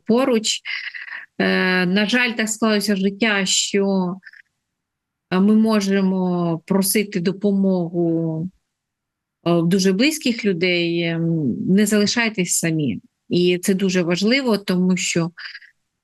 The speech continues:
ще не так, е, скоро це все закінчиться, і нам потрібно жити далі для наших дітей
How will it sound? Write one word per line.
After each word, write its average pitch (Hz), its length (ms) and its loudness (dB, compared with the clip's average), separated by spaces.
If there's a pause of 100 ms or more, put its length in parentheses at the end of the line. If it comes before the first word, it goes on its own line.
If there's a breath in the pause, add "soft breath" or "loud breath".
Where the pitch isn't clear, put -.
(200)
ще 220 220 2
не 196 100 2
так, 196 420 -4
е, 165 340 2
скоро 170 380 0
це 165 300 0
все 160 220 -2
закінчиться, 208 920 -2
і 170 500 2 (360)
нам 202 220 2
потрібно 175 440 -2
жити 175 300 0
далі 156 440 -2
для 170 280 0
наших 175 340 0
дітей 220 540 -2